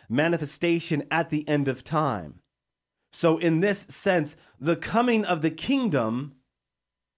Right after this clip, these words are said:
as we are reminded in Matthew chapter sixteen, verse twenty-eight,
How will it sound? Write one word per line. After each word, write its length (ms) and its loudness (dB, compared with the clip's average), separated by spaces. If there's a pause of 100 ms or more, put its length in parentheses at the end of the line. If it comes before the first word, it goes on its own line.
(320)
as 200 2
we 140 4
are 80 6
reminded 560 2
in 140 0
Matthew 540 0 (240)
chapter 240 0
sixteen, 480 -4
verse 200 -2
twenty-eight, 640 -2